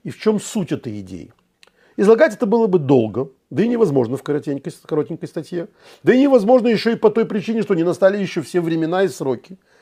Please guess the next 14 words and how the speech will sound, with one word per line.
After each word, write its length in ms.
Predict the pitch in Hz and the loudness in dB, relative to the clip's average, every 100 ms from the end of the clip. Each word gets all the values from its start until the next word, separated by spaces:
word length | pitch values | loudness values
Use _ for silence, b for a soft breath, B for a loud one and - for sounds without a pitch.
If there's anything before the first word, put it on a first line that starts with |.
| _ | _
несмотря 340 | 143 151 160 | -10 0 2
на 140 | 156 151 | 2 0
протекшие 520 | 151 147 165 - 160 | -4 -6 -6 -8 -14
сорок 260 | - 156 131 | -4 -4 -4
ве-, 180 | 156 - _ _ | -12 -14 _ _
веков. 600 | 156 156 185 170 175 165 _ _ b b b | -12 -10 -8 -4 -4 -4 _ _ b b b
И 80 | 170 | 2
окончательно 440 | - 135 233 233 | 4 4 4 4
слово 240 | 226 226 | 4 4
человечества 500 | 202 190 202 220 190 | 6 4 4 2 4
об 100 | 165 | 4
этом 180 | 180 180 | 4 0
великом 480 | 120 160 202 202 160 | 0 0 2 0 -2
племени 540 | 185 220 254 185 110 | -2 0 0 -2 -6